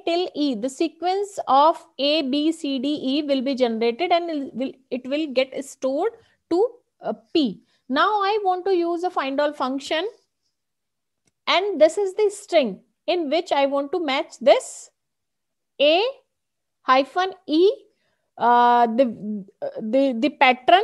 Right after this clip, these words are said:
which I have stored into P. So simply I'll, I'll, uh, print P dot find all and the s-, name of the string, and I have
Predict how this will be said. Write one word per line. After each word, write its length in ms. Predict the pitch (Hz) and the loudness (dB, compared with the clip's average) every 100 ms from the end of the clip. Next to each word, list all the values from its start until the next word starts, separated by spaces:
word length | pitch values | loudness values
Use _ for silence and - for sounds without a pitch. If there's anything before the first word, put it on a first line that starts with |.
| 494 | 2
which 220 | 285 269 | -4 0
I 40 | 320 | 0
have 240 | 330 311 | 0 -4
stored 300 | - 277 277 | -2 0 0
into 220 | 269 339 | -2 -4
P. 260 | 339 233 196 | -4 -6 -6
So 160 | - | -10
simply 400 | 285 415 381 392 403 | -2 0 0 2 4
I'll, 320 | 370 370 339 - | 6 6 2 2
I'll, 440 | 262 294 320 302 | 2 4 2 0
uh, 280 | 233 240 233 | 2 4 4
print 460 | 240 311 339 - - | 2 0 0 -4 0
P 180 | 330 | 2
dot 280 | 302 285 285 | 4 4 4
find 280 | - 247 247 | 0 0 2
all 220 | 247 370 453 - - | 4 4 0 -10 -8
and 320 | 262 262 254 - | -6 -6 -8 -10
the 160 | 220 | -4
s-, 160 | 247 - | -4 -6
name 400 | 233 240 269 311 | -4 0 0 0
of 140 | 320 294 | -2 2
the 120 | 320 | 2
string, 360 | 311 302 302 311 | 2 -6 -4 -4
and 140 | 285 | -4
I 80 | 285 | -4
have 220 | 294 | -6